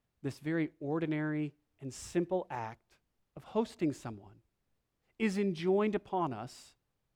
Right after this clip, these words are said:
by God. We need to remember that Paul says in Romans twelve thirteen, "Contribute to the needs of the saints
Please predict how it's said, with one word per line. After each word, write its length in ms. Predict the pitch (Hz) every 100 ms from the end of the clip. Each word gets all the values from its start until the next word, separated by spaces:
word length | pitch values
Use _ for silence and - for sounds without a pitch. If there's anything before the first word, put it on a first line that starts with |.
| _ _ _ _ 135
by 100 | 131
God. 460 | 151 139 120 123 - _ _ _ _ _ _ _ _ _ _ _ _ _ _ _ _ _ _
We 100 | 160
need 140 | 196 208
to 100 | 220
remember 320 | 185 220 180
that 160 | 139 -
Paul 200 | 202 208
says 500 | - 226 226 170 151
in 140 | 147
Romans 280 | 180 180 175
twelve 280 | - 202 185
thirteen, 520 | 190 180 208 240 - _ _ _ _ _
"Contribute 800 | - 208 - 240 254 254 254 - -
to 100 | 208
the 100 | 185
needs 340 | 196 220 202
of 100 | 180
the 80 | 180
saints 600 | - 220 226 156 -